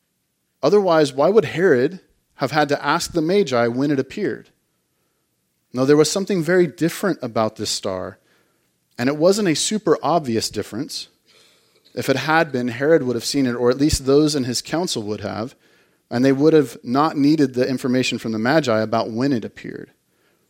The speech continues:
They were following it for a unique reason. It was God sovereignly moving a star in a way that stars don't move, and intentionally leading these men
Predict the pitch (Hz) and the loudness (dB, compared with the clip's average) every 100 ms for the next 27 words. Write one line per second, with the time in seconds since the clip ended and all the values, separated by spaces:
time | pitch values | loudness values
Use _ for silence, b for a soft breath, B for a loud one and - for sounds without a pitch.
0 | _ - 123 135 - 151 180 165 131 123 | _ -2 2 2 0 -2 0 0 -2 -4
1 | - 117 113 113 113 - 113 123 95 90 | -4 -2 0 -2 -6 -4 -4 -4 -4 -14
2 | 95 _ _ _ _ _ _ _ _ _ | -20 _ _ _ _ _ _ _ _ _
3 | - - 117 107 - 135 123 107 143 _ | -18 -8 -6 -6 0 2 2 0 -6 _
4 | _ _ _ _ - - 113 120 135 139 | _ _ _ _ -10 0 2 2 2 2
5 | 147 131 117 110 117 - - 120 107 113 | 2 2 0 -2 -4 -4 -2 -2 0 -2
6 | 113 110 113 123 - 113 107 107 104 117 | -2 0 0 0 -2 0 0 0 -6 -6
7 | 117 120 127 117 101 - _ _ _ _ | -6 -4 -4 -4 -8 -18 _ _ _ _
8 | _ _ _ _ _ _ _ 127 127 127 | _ _ _ _ _ _ _ 0 0 2
9 | 156 - 160 147 127 127 170 147 123 113 | 0 2 0 0 0 -2 0 0 0 -2
10 | 107 110 110 117 | -4 -4 -4 -4